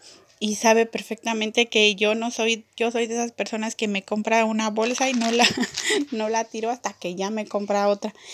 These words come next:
Soy, eh, soy así, me gusta mucho lo que ella me regala, miren. Y entonces aquí ella me, me puso cremitas, gel antibacterial,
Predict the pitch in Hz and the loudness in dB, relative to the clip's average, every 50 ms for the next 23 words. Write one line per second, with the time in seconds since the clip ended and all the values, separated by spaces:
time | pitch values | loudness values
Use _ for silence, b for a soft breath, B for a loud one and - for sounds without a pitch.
0 | B B B B B B 208 214 214 220 220 - B B B B B 196 202 - | B B B B B B 2 4 4 2 0 -6 B B B B B 2 2 2
1 | - 233 - 226 226 233 226 233 233 - 240 226 226 226 226 214 233 240 247 - | 2 0 2 4 6 6 6 6 4 2 -2 0 0 0 -2 -2 -2 -4 -4 -2
2 | - 247 226 226 226 226 - 247 226 214 202 - - 202 208 202 202 208 208 196 | -2 -4 -4 -4 -4 -6 -6 -6 -4 -6 -6 -4 -4 -2 0 0 0 -2 -2 -2
3 | 185 185 180 190 196 196 196 196 196 196 190 185 185 - 208 220 208 202 - 220 | 0 0 2 2 2 2 2 0 -2 -2 -4 -4 -4 -4 -4 -4 -4 -4 -2 -4
4 | 226 226 240 233 - 214 208 - - 208 214 208 214 208 202 196 190 180 - - | -2 -2 -4 -2 -2 -2 -2 -2 -2 -4 -4 -4 -4 -4 -2 -2 -2 -2 -2 -4
5 | 208 208 202 208 - - 214 208 - 208 202 - - 185 180 185 190 202 220 226 | -4 -4 -4 -4 -4 -2 -2 0 0 -2 -4 -4 -2 -2 -2 0 -2 -2 -2 -2
6 | 226 220 - 214 214 208 - 214 214 208 208 208 202 - 202 196 196 190 185 _ | -4 -4 -4 -4 -4 -4 -2 -4 -4 -2 -2 -4 -4 -6 -6 -6 -6 -6 -8 _
7 | - - 180 175 185 196 208 220 226 226 233 226 | -10 -8 -8 -4 -2 0 0 2 4 6 4 4